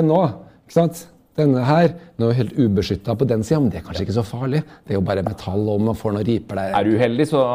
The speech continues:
Speaker 2: er du kanskje glad for at du
Speaker 1: Det
Speaker 2: har, eh,
Speaker 1: Jo, jo, men
Speaker 2: så, men, eh,
Speaker 1: skjermen er jo det viktige. Den er jo beskyttet. Eh, riktig nok ikke like godt da. Men, eh, du har faktisk, i den tynne lille her nå,
Speaker 2: Den
Speaker 1: så
Speaker 2: er
Speaker 1: ha-,
Speaker 2: slim.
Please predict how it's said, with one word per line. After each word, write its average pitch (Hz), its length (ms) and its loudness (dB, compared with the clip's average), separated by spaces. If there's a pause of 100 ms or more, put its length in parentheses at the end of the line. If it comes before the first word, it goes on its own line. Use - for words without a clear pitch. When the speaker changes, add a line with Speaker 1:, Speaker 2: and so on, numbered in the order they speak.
Speaker 2:
er 107 60 2
du 107 80 2
kanskje 147 240 2
glad 95 220 2
for 110 100 -2
at 101 60 -2
du 113 40 0
Speaker 1:
Det 143 160 4
Speaker 2:
har, 104 100 -2
eh, 107 520 -2
Speaker 1:
Jo, 151 160 6
jo, 139 100 4
men 139 140 2
Speaker 2:
så, 135 160 -4
men, - 0 -
eh, - 20 -4
Speaker 1:
skjermen 127 460 2
er 98 100 -2
jo 107 120 -2
det 120 120 2
viktige. 131 460 0
Den 135 180 4
er 117 40 -2
jo 110 80 0
beskyttet. 123 500 0 (400)
Eh, 135 500 2
riktig 143 180 0
nok 131 120 0 (100)
ikke 127 180 2
like 127 300 2
godt - 240 0
da. - 60 -8 (540)
Men, 147 340 4 (100)
eh, 139 320 4
du 139 140 4
har 139 140 2
faktisk, - 420 -2
i 151 260 0
den 143 200 4 (140)
tynne 175 400 2
lille 160 200 4
her 170 160 2
nå, 185 200 4 (240)
Speaker 2:
Den 131 140 2
Speaker 1:
så 139 60 0
Speaker 2:
er 131 40 4
Speaker 1:
ha-, 160 60 2
Speaker 2:
slim. 92 180 -2